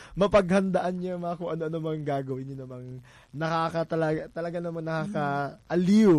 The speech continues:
Speaker 1: no, para sa mga estudyante. So, Dean, um, yung pag-, ngayon nga,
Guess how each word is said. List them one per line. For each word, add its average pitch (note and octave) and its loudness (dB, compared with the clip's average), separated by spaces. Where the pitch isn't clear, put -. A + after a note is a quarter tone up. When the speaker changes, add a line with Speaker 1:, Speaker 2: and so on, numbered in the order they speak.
Speaker 1:
no, D3+ 2
para D3+ 4
sa D3+ 0
mga C#3 -4
estudyante. A#2+ -8
So, A3+ -2
Dean, A3+ -2
um, G#3 -2
yung A3+ -8
pag-, G#3 -8
ngayon A#3+ -2
nga, F3+ -2